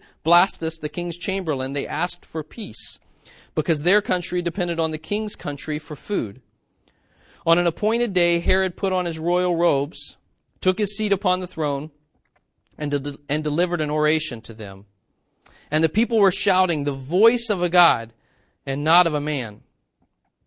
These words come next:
Immediately, an angel of the Lord struck him down because he did not give God the glory, and he was eaten by worms and breathed his last." We're gonna stop right there. We'll finish off later on.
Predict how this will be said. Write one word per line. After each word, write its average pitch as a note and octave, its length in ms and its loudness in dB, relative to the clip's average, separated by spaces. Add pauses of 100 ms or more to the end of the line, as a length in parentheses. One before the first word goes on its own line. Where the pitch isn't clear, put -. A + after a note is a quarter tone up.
(520)
Immediately, D3+ 560 2
an C3 80 -4
angel E3 260 -2
of D3+ 60 0
the D3 80 -2
Lord D3 240 0
struck - 500 -4
him D3+ 240 -4
down C3 320 -2
because A#2+ 300 -6
he B2+ 60 -6
did C#3+ 120 -4
not D#3+ 240 -2
give D3 400 -4
God C3 380 0
the B2+ 100 -6
glory, B2+ 500 -4 (560)
and C3 120 -4
he B2 60 -2
was B2 140 -2
eaten D#3 240 -4
by C3 200 2
worms C3+ 440 -4
and A2+ 240 -10
breathed B2 420 -6
his A2+ 180 -12
last." G#2 340 -8
We're F3+ 80 -8
gonna E3 80 -4
stop C3+ 320 0
right B2 220 -4
there. B2 280 -2 (380)
We'll B2+ 80 -12
finish B2+ 320 -6
off A2+ 340 -2 (320)
later B2+ 280 -2
on. A2 240 -4